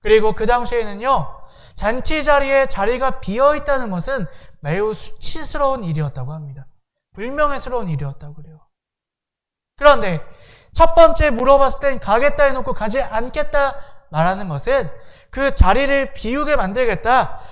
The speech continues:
왕을 수치스럽게 만들겠다, 그런 뜻과 다르지 않다는 것입니다. "아니, 사정이 있으면 못 갈 수도 있는 거 아닌가요?"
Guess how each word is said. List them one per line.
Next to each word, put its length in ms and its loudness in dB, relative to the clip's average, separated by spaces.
왕을 420 4
수치스럽게 760 -2
만들겠다, 1000 -4
그런 320 0
뜻과 680 -2
다르지 560 -2
않다는 420 0
것입니다. 480 -16
"아니, 220 0
사정이 360 -2
있으면 320 -6
못 140 -4
갈 160 0
수도 180 -6
있는 200 -8
거 60 -4
아닌가요?" 800 -6